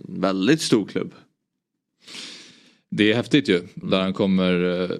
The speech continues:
Speaker 2: tampas med Fläcken som är första målvakt just nu, eh, som ändå är ganska bra målvakt, men Valdemarsson känns riktigt, riktigt bra,
Speaker 1: Ja,
Speaker 2: alltså.
Speaker 1: ja, jag tycker att han, han kunde lösa så mycket situationer för Elfsborg, alltså hans, eh, ja, men hans styrka i egen box.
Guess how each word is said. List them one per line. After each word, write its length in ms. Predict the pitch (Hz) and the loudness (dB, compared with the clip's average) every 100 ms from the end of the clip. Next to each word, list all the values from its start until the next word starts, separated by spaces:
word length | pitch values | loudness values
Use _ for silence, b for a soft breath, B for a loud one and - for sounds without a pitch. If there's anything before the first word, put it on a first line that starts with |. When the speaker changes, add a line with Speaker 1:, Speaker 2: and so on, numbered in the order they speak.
| - | -10
Speaker 2:
tampas 340 | - 92 98 - | -6 -4 -4 -2
med 220 | 98 - | -2 -2
Fläcken 560 | - 151 147 - 127 107 | 0 0 0 0 0 2
som 160 | 143 | 0
är 40 | 127 | 0
första 280 | 101 101 | -2 -2
målvakt 360 | 107 101 107 - | 0 2 0 0
just 180 | 104 104 | 0 2
nu, 280 | 98 110 - | -2 -2 -4
eh, 440 | 107 95 98 95 | -4 -2 -4 -4
som 160 | 95 131 | -4 -2
ändå 140 | 180 123 | 0 0
är 40 | |
ganska 220 | 101 92 | -2 -2
bra 120 | 104 92 | 0 2
målvakt, 340 | 90 92 87 | 2 0 0
men 100 | 98 | 0
Valdemarsson 460 | 101 92 92 123 113 | 2 2 0 0 0
känns 240 | 92 92 | -2 -2
riktigt, 440 | 107 - - 95 | -4 -4 -6 -6
riktigt 280 | - - - | -8 -6 -4
bra, 80 | 85 | -4
Speaker 1:
Ja, 140 | - - | -4 -8
Speaker 2:
alltså. 240 | - - - | -12 -14 -12
Speaker 1:
ja, 220 | 85 - - - | -10 -12 -14 -18
jag 100 | - | -12
tycker 240 | 87 90 | -6 -4
att 80 | 90 | -2
han, 260 | 92 87 90 | -2 -4 -4
han 120 | 90 | -4
kunde 220 | 98 95 | -2 0
lösa 320 | 104 95 - | 0 0 -4
så 120 | - | -4
mycket 560 | 95 87 - 90 90 90 - B B B | -4 -2 -2 0 0 -4 -10 B B B
situationer 560 | - - - 113 107 92 | -14 -8 -2 0 0 -2
för 140 | 92 | -2
Elfsborg, 320 | 87 - 87 | -6 -4 -4
alltså 160 | 87 92 | -4 -4
hans, 640 | 92 92 87 - - - | -4 -4 -4 -4 -4 -4
eh, 300 | 92 92 90 - - - - - | -6 -6 -6 -8 -12 -14 -16 -8
ja, 80 | 92 | -4
men 220 | 90 87 | -4 -4
hans 300 | - 90 87 | -6 -8 -8
styrka 480 | - 98 87 - 90 | -2 0 0 -2 0
i 240 | 87 - | 0 0
egen 240 | 92 90 95 | 0 0 -2
box. 260 | 98 - | -4 -8